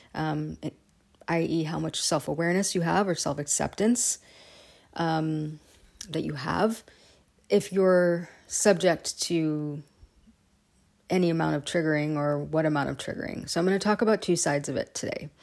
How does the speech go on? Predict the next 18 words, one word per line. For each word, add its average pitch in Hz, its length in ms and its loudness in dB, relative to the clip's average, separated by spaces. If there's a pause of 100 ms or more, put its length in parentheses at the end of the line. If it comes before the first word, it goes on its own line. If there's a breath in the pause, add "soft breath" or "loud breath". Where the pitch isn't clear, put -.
(600 loud breath)
I'm 156 40 -6
gonna 156 100 -2
talk 156 240 0
about 143 220 -2
getting 156 280 0
triggered 269 440 4 (1600)
when 165 240 0
this 160 160 -2
happens 160 380 -4
to - 120 -10
you. 214 380 0 (880 loud breath)
And 185 340 4
then 262 140 6
I 285 80 6
wanna 214 220 4
talk 175 260 -2
about 151 480 0 (260 loud breath)
when 160 560 -2